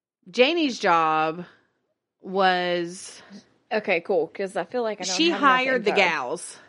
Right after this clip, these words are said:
Speaker 2: Okay.
Speaker 1: Yeah. I, I missed a part in there somewhere.
Speaker 2: It's fine.
Speaker 1: She found the girls.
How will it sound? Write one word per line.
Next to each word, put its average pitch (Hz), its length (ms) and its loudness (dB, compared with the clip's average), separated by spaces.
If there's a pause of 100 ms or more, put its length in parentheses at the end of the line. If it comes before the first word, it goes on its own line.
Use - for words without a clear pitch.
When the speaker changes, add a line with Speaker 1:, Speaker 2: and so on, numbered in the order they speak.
(120)
Speaker 2:
Okay. - 100 -4
Speaker 1:
Yeah. 185 280 4 (320)
I, 220 260 -2 (680)
I 214 80 -2
missed 214 260 -4
a 180 40 -8
part 160 240 -6
in 170 100 -10
there 165 140 -10
somewhere. 165 320 -16 (120)
Speaker 2:
It's 302 160 -14
fine. 403 160 -10 (540)
Speaker 1:
She 330 240 0
found 240 260 0
the 190 60 -4
girls. - 500 -6